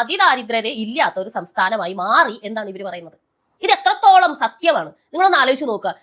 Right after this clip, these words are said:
നിങ്ങളൊന്ന് ചുറ്റും കണ്ണോടിച്ചാൽ, ഇദ്ദേഹം ദാ ഇൻട്രോയിൽ പറഞ്ഞതുപോലെ ചുറ്റും കണ്ണോടിച്ചു കഴിഞ്ഞാൽ നിങ്ങൾക്ക് കാണാം എന്നാണ് പറയുന്നത്. ചുറ്റും കണ്ണോടിച്ചിട്ട് എത്ര അതിദരിദ്രരെ നിങ്ങൾ കണ്ടിട്ടുണ്ട്? വീടില്ലാത്ത എത്ര പേരെ നിങ്ങൾക്കറിയാം?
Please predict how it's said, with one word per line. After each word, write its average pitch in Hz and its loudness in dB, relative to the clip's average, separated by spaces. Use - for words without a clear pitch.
നിങ്ങളൊന്ന് 403 2
ചുറ്റും 403 -2
കണ്ണോടിച്ചാൽ, 302 0
ഇദ്ദേഹം 262 2
ദാ 233 6
ഇൻട്രോയിൽ 262 -4
പറഞ്ഞതുപോലെ 220 -2
ചുറ്റും 269 -14
കണ്ണോടിച്ചു 233 -6
കഴിഞ്ഞാൽ 196 -4
നിങ്ങൾക്ക് 226 -4
കാണാം 220 2
എന്നാണ് 208 -2
പറയുന്നത്. 160 -6
ചുറ്റും 359 -8
കണ്ണോടിച്ചിട്ട് 233 -2
എത്ര 302 -2
അതിദരിദ്രരെ 214 -4
നിങ്ങൾ 180 -4
കണ്ടിട്ടുണ്ട്? 156 -12
വീടില്ലാത്ത 311 2
എത്ര 226 -4
പേരെ 190 -2
നിങ്ങൾക്കറിയാം? - -14